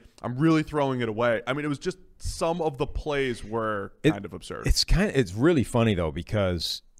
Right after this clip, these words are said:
Speaker 2: when people talk about, you know, tanking for the draft position,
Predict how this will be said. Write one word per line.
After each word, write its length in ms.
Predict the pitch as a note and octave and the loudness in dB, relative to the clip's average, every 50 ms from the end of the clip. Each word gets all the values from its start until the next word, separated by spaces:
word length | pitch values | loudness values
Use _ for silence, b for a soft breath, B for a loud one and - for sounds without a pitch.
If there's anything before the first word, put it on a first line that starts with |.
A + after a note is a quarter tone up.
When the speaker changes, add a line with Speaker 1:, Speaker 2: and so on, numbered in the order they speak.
| - _ _ _ _ _ - | -20 _ _ _ _ _ -16
Speaker 2:
when 220 | - G#2 A2 A2 G2+ | -8 -4 -4 -2 0
people 340 | - - C#3+ D3 - D3 - | 2 0 0 2 0 -2 -4
talk 360 | - - G#2+ G#2 A#2 - - | -2 0 2 2 2 2 0
about, 380 | F2+ G2 F#2+ F2 F2 E2+ E2 D#2 - _ _ _ | -4 -2 -2 0 0 0 -2 -4 -8 _ _ _
you 80 | G#2+ | -6
know, 140 | F2 D#2 C#2 - | -6 -6 -6 -6
tanking 560 | - - G2+ F#2+ F#2 F2+ - G#2+ F#2+ F2 D#2+ | -6 -6 -6 -6 -6 -6 -6 -6 -6 -6 -6
for 120 | D2+ - G#2 | -6 -4 -4
the 100 | G2 G2+ | -4 -4
draft 380 | - G2 F2 D#2+ E2 D#2 - | -4 -4 -4 -4 -4 -8 -8
position, 580 | - D#2+ C#2+ E2+ E2 D2+ - - E2+ C#2+ C2+ | -10 -8 -6 -6 -6 -6 -6 -6 -8 -8 -10